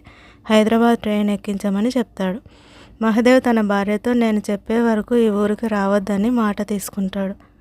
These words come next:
వాళ్ళని పంపించి మళ్ళీ ఎక్కడికో వెళ్తాడు. కట్ చేస్తే నెక్స్ట్ సీన్లో రఘుపతి గుడి దగ్గరకు వచ్చి చూస్తాడు.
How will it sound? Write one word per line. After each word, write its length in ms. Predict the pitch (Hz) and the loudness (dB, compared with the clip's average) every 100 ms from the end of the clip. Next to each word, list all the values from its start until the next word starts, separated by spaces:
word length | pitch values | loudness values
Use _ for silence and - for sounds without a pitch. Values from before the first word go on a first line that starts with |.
| _ _ - - | _ _ -20 -2
వాళ్ళని 320 | 220 220 214 | 2 4 2
పంపించి 640 | 196 208 208 233 226 214 254 | 0 -2 0 0 0 0 0
మళ్ళీ 380 | 220 208 220 226 | 2 2 2 2
ఎక్కడికో 460 | 208 208 202 220 | 0 -4 -4 -2
వెళ్తాడు. 500 | 208 196 190 190 185 - - - - _ _ - | 0 -2 -2 -4 -6 -10 -20 -20 -20 _ _ -2
కట్ 280 | 226 - | -2 0
చేస్తే 340 | 240 226 - 254 | 0 0 0 0
నెక్స్ట్ 300 | 226 202 - | 0 0 -2
సీన్లో 320 | 220 208 233 | -2 0 0
రఘుపతి 540 | 233 208 196 226 220 | 2 0 0 -4 -2
గుడి 260 | 240 214 208 | 0 0 0
దగ్గరకు 460 | 214 214 214 214 208 | 0 -2 -4 -4 -8
వచ్చి 300 | - - 240 | -8 -4 -4
చూస్తాడు. 420 | - - 190 | -4 -4 -6